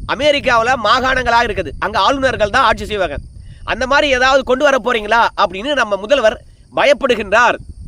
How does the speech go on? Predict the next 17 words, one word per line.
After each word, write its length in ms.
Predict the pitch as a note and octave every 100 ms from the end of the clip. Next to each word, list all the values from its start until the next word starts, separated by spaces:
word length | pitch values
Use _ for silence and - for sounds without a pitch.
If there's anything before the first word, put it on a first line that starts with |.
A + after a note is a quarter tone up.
| - - - - E3+
ஏற்கனவே 400 | C4 C4+ C#4 D4+
வந்து 280 | D4 C4 C4 G#3+ F3+ F#3 G#3 E3+ - - - F#3
ஆளுநருக்கு 480 | D4 D4 C4+ - D4+
அதிகாரம் 480 | - C4+ D4 C#4+
அளிக்க 200 | B3+ C4
வேண்டும், 380 | A#3+ A#3 G#3+ A#3 B2+ - - - - -
அரசியல் 500 | D#3+ B3+ C#4+ D#4 D4
சட்ட 200 | C4+ A3+ D4
திருத்தம் 440 | C#4+ C4+ A#3+ A#3+ - - - E3
இருநூறுல 480 | G3+ C#4 E4 E4 D4 A3 F3+ G3+
திருத்தம் 380 | - D#4 C#4+ D4
செய்ய 140 | C#4 C4
வேண்டும் 380 | A#3 A3 B3 F3+ A2+ - - -
அப்படின்னு 340 | F3+ F#3+ B3+ B3+
பாஜக 480 | G#3+ D4 D4+ C#4+ C#4
வந்து 180 | B3+ C#4+
பாத்தீங்கன்னா 420 | B3+ F#3 D#3+